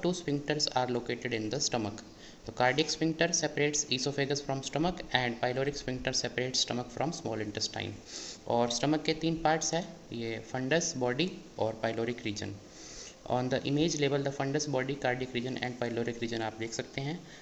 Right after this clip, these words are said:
आगे पढ़ते हैं, how does mechanical digestion occur in the stomach? स्टमक के अंदर मैकेनिकल डाइजेशन कैसे होगा? The stomach has a slippery outer layer of serosa।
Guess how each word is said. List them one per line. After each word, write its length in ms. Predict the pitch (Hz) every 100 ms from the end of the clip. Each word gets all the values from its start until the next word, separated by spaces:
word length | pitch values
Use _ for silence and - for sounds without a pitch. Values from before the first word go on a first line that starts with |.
| -
आगे 200 | 123 151
पढ़ते 300 | 170 123 -
हैं, 360 | 123 131 156 -
how 300 | 117 165 139
does 100 | 127 - - 113
mechanical 460 | 117 123 127 143 131
digestion 420 | 113 113 - 127
occur 320 | 117 - 123 -
in 160 | 110
the 180 | 123 143
stomach? 240 | 120 107 104 - - - - - - - - - -
स्टमक 300 | - 135 151 151
के 60 |
अंदर 420 | 156 127 135 135 135
मैकेनिकल 480 | 127 131 131 131
डाइजेशन 300 | 120 117 -
कैसे 280 | 123 113 -
होगा? 240 | 110 123 180 - - - - 123
The 120 | -
stomach 280 | 143 175 151
has 60 | 147
a 120 | 151
slippery 560 | - - 139 - 165 -
outer 320 | 123 120 139
layer 260 | 127 127 -
of 120 | 123
serosa। 460 | - 123 120 -